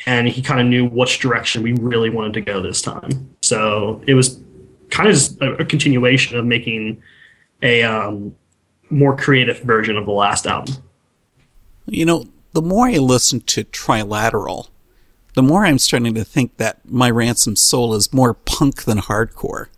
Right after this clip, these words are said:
Speaker 2: You know,
Speaker 1: Hmm.
Speaker 2: because lyrically, you guys are mostly taking shots at issues in society.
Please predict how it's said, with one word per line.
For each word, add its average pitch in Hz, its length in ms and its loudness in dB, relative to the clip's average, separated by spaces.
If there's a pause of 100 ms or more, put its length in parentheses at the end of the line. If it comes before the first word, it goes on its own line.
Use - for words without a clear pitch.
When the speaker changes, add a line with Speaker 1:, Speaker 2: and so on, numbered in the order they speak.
(540)
Speaker 2:
You 147 120 0
know, 147 80 4
Speaker 1:
Hmm. 156 120 6
Speaker 2:
because 156 240 2 (300)
lyrically, 156 800 0 (140)
you 170 180 -6
guys 131 360 2
are 113 160 -6 (160)
mostly 131 540 0
taking 117 400 0
shots 113 500 -4
at - 160 -4 (140)
issues 117 440 0
in 104 120 0
society. - 680 -2